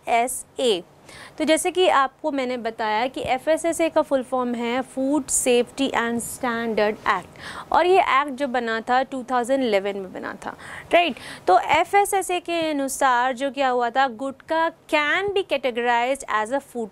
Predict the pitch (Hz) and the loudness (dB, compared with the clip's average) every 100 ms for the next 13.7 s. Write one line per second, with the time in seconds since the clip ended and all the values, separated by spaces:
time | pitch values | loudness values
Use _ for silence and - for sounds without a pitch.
0 | 196 175 185 - 269 - 349 - 247 277 | -6 -6 -6 -6 -4 2 2 4 0 -2
1 | 285 294 285 - 254 269 247 240 262 339 | -4 -6 -6 -2 -2 -2 -6 -2 2 2
2 | 349 311 277 233 240 226 233 262 330 - | 4 2 0 -4 -6 -4 0 0 0 -8
3 | - - _ 320 349 359 403 403 - 277 | -20 -20 _ 0 0 2 2 2 0 0
4 | 311 359 - - - - 311 320 - 320 | 0 0 -4 -12 -20 -2 0 0 -4 -6
5 | - - 302 320 330 - 403 381 - 302 | -6 -4 0 2 0 2 0 2 4 4
6 | 339 415 - - - - 247 - 285 349 | 4 2 -6 -20 -20 -8 -6 -2 -2 -2
7 | 320 349 330 294 285 233 202 262 277 349 | 0 0 0 -4 -6 -8 -6 -6 -2 0
8 | 339 339 339 - - - 320 254 311 330 | 0 0 0 -4 -12 -2 -2 2 2 2
9 | 349 - - 240 240 269 285 302 - 214 | 2 0 0 0 -2 -6 -6 -6 -6 -4
10 | 190 202 185 - - - 277 302 330 359 | -4 -8 -14 -16 -20 -8 0 2 2 -2
11 | 320 254 262 254 - 349 269 285 247 254 | -6 -2 0 0 -2 -6 -2 -2 0 0
12 | 285 269 311 311 269 285 262 262 269 269 | 0 -2 -2 0 0 0 -4 -4 -2 0
13 | 302 285 214 202 196 277 - | 0 -2 -4 -4 0 -2 -2